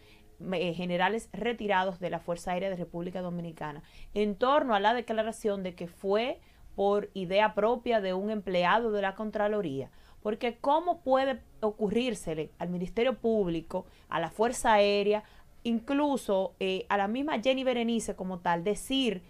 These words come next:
que ella incluso no tiene que ver con esto, donde hay videos que, la, que, que esta persona le, eh, le hace mención de su nombre, y decir,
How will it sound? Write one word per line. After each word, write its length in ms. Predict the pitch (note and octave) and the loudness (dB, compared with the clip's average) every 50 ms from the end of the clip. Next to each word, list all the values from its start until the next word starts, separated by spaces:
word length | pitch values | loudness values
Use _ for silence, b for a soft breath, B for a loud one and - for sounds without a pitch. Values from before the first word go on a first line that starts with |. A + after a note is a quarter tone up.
| B B B B B B B B | B B B B B B B B
que 260 | - - A3 A3 A3+ - | 0 2 4 4 2 2
ella 240 | - A#3 B3 D4+ D#4 | 2 2 4 4 4
incluso 420 | D4+ B3 - D4+ D#4+ E4 E4 D4+ C#4 | 2 2 0 0 0 0 -2 -2 -4
no 100 | C#4 A#3+ | -4 -4
tiene 220 | C4 C4+ C4 C4 | -4 -4 -4 -4
que 140 | B3 C4 B3 | -2 -2 -2
ver 120 | B3 A#3 | -2 -2
con 200 | A#3 B3+ A#3+ A3+ | -2 -2 -2 -2
esto, 260 | A3 G#3 G3+ - G#3 | -2 -4 -4 -4 -4
donde 220 | G3 F#3+ F#3 F#3 F#3+ | -4 -4 -2 0 0
hay 60 | G#3+ | 0
videos 280 | A#3 B3 A#3+ B3 B3+ A#3+ | 0 -2 -4 -4 -4 -4
que, 340 | - B3 A3 A3+ B3+ - - - - | -4 -2 -2 -2 -2 -6 -10 -14 -8
la, 300 | - F#3 F#3 F#3 F3+ - - - | -4 -2 0 0 -2 -2 -6 -8
que, 260 | - F3+ E3 - - - - | -6 -6 -6 -8 -10 -12 -8
que 120 | - F#3 | -4 -4
esta 200 | F#3 F#3 - A3+ | -2 0 -2 -2
persona 480 | A3 A#3 G#3+ - - G#3 G#3+ G#3+ G#3+ A3 B B B B B B B B | -2 -2 -4 -4 -4 -2 -2 -2 -4 -6 B B B B B B B B
le, 540 | - E3+ F3 F3 E3 - G3 F#3 F3+ F3 | -2 0 2 2 2 2 0 0 0 0
eh, 20 | E3+ | 0
le 140 | F3 F3+ F#3+ | 0 0 0
hace 200 | G3 G#3 - A#3+ | -2 0 0 0
mención 420 | A3+ A#3 A3 G#3+ - A3+ A3 A3 | 0 0 -2 -2 -2 -2 -2 -2
de 100 | A3 A3 | -2 -4
su 120 | - A#3 | -4 -2
nombre, 460 | A#3 A3 F#3+ F3+ F3 F3 E3+ F#3+ G3+ - b b b b b b b b b - | -2 -2 0 -2 -2 -2 -4 -6 -6 -8 b b b b b b b b b -2
y 140 | C4 C#4+ | 0 2
decir, 680 | D#4 D#4+ D#4 D4+ - - - D#4 D#4+ D4 C4 A#3+ A3+ G#3+ | 6 6 6 6 6 2 0 0 0 0 0 -2 -4 -6